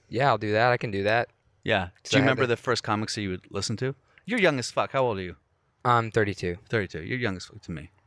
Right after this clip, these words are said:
Speaker 1: First
Speaker 2: And
Speaker 1: com-, I mean, I do remember watching comics like, you know, Richard Pryor stuff and, like,
Speaker 2: Yeah.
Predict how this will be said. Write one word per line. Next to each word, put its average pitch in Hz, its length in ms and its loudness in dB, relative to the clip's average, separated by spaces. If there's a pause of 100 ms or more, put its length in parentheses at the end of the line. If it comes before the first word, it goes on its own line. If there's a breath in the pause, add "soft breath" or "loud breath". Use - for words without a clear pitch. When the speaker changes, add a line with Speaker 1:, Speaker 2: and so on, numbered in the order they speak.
(420)
Speaker 1:
First 160 220 0
Speaker 2:
And - 60 0
Speaker 1:
com-, 135 160 2
I 139 80 0
mean, 175 120 2
I 175 80 4
do 185 140 -2
remember 135 340 4
watching 117 340 4
comics 110 500 0
like, 104 340 0
you 135 80 -4
know, 104 220 0
Richard 104 320 -4
Pryor 127 320 4
stuff 117 400 0
and, 104 120 -4
like, 101 120 0
Speaker 2:
Yeah. 87 100 -4